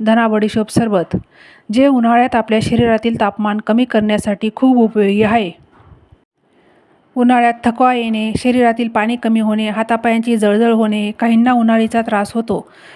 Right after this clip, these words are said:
हे सर्व शरीरात उष्णता वाढीचे दुष्परिणाम आहेत. हे सरबत पिल्याने शंभर टक्के हे आजार नाहीसे होतात. डॉक्टरही हे सरबत पिण्याचा सल्ला देतात.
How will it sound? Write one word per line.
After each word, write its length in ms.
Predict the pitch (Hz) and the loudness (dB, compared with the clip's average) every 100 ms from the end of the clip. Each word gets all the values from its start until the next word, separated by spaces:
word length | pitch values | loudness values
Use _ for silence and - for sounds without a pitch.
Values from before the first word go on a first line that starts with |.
| - _ - | -20 _ 0
हे 140 | 269 | 2
सर्व 340 | - 247 240 247 | 4 4 4 2
शरीरात 460 | 240 226 226 226 | 0 2 2 0
उष्णता 420 | 240 - 233 233 | -4 -2 0 2
वाढीचे 380 | 247 214 220 233 | 2 0 -2 -2
दुष्परिणाम 600 | 220 214 208 208 208 208 | -4 -4 -2 -2 -2 -4
आहेत. 240 | 214 202 175 - - - - | -2 -2 -4 -14 -20 -20 -2
हे 140 | 247 247 | 0 2
सरबत 320 | 247 220 214 214 | 0 2 0 0
पिल्याने 340 | 220 214 220 | 0 0 -2
शंभर 360 | 214 247 254 262 | -2 2 2 2
टक्के 320 | 233 220 226 | 0 -4 -2
हे 180 | 220 240 | 0 2
आजार 380 | 220 208 214 214 | 0 2 0 0
नाहीसे 320 | 208 202 226 | -2 -2 -2
होतात. 320 | 214 226 180 - _ - - - | -2 0 -2 -4 _ -20 -20 -4
डॉक्टरही 600 | 214 226 269 262 269 277 | -2 -2 -2 0 2 2
हे 180 | 254 254 | 2 0
सरबत 340 | 240 214 220 214 | -2 -2 -2 -2
पिण्याचा 380 | 220 214 208 226 | -4 -4 -2 -4
सल्ला 320 | 226 208 214 | -2 -2 0
देतात. 320 | 220 233 196 | 0 0 -2